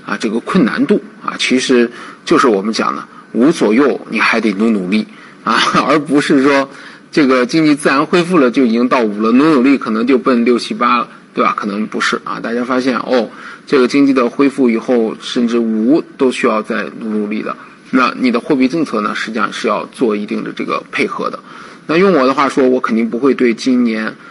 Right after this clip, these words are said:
甚至包括未来很长的一段时间内，我都不会认为中国会面临着很大的这种流动性需要收紧的情况。啊，就准确说，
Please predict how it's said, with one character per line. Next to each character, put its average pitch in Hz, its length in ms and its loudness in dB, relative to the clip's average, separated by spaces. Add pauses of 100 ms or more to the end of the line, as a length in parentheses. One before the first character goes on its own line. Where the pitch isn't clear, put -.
(160)
甚 135 220 0
至 110 260 -2
包 127 120 -2
括 120 120 -2
未 127 140 2
来 113 100 -2
很 - 200 -4
长 - 200 -6
的 208 80 0
一 165 60 0
段 110 160 -6
时 107 140 -8
间 107 100 -6
内， 107 80 -6
我 92 200 -6
都 117 100 -8
不 120 140 -12
会 143 140 2
认 110 180 -2
为 107 80 -4
中 120 180 -4
国 110 140 -4
会 110 120 -8
面 113 220 -4
临 110 60 -6
着 110 100 -6
很 110 240 -6
大 - 240 -4
的 104 180 -8 (440)
这 123 100 2
种 101 240 -2
流 110 140 -2
动 120 140 -2
性 113 280 0 (260)
需 - 260 -4
要 127 180 2
收 180 280 2
紧 107 280 -2
的 - 300 -6
情 - 280 -2
况。 - 200 -12 (420)
啊， - 240 -8
就 117 160 0
准 - 260 -4
确 - 180 0
说， 120 380 0